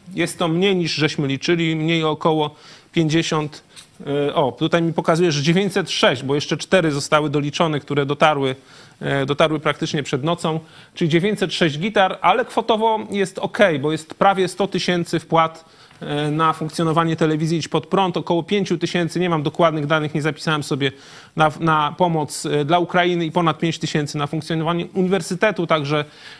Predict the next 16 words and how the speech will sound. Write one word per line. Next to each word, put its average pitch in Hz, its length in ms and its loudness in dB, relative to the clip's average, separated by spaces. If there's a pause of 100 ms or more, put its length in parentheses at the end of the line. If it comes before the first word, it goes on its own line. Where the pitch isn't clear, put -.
(140)
tak, 202 220 2 (120)
takie 175 220 4
są 165 160 0
kwoty. 190 460 0
Bardzo 185 340 4
wam 185 180 2
dziękujemy, 170 640 0 (160)
my 165 140 2
gnamy 185 320 2
dalej. 170 420 2 (460)
No, 247 180 0
mimo 220 300 2
iż 185 360 -2
część 202 300 2
z 147 140 -2
was 165 580 0